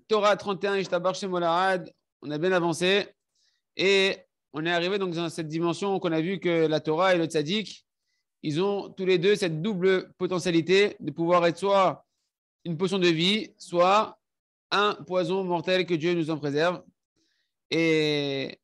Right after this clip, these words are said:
on va voir que Hashem, deux petits Likuté à la Chod qui vont nous permettre de, de bien, où Rabbi Nathan, il va encore un petit peu nous dé-, nous développer, d'accord ? Développer bien cette notion qu'est comment nous, en tant qu'élèves,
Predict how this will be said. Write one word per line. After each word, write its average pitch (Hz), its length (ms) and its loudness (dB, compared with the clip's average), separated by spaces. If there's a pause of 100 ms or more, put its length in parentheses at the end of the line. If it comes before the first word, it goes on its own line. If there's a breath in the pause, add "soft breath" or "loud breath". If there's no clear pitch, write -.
(600)
on 139 60 -6
va 151 100 2
voir 196 160 2
que 170 220 -2
Hashem, 180 320 -4 (100)
deux 185 100 -2
petits 202 200 -4
Likuté 196 300 -2
à 190 40 2
la 170 140 4
Chod 196 240 0
qui - 140 -14
vont 165 80 -2
nous 160 100 -4
permettre 165 300 -2
de, 156 420 0 (560)
de 135 100 -6
bien, 190 500 0
où 156 120 -6
Rabbi 156 160 0
Nathan, 165 140 -4
il 180 100 -2
va 165 80 0
encore 170 220 0
un 180 100 -2
petit 165 140 -6
peu 175 360 0
nous 147 140 -6
dé-, 143 220 -6
nous 147 320 -2
développer, 165 720 2 (240)
d'accord ? 160 480 -4 (360)
Développer 160 500 0
bien 175 160 -2
cette 170 160 -6
notion 165 320 -4
qu'est 196 260 -4
comment 185 300 0
nous, 185 200 2
en 202 120 2
tant 180 160 -2
qu'élèves, 170 600 0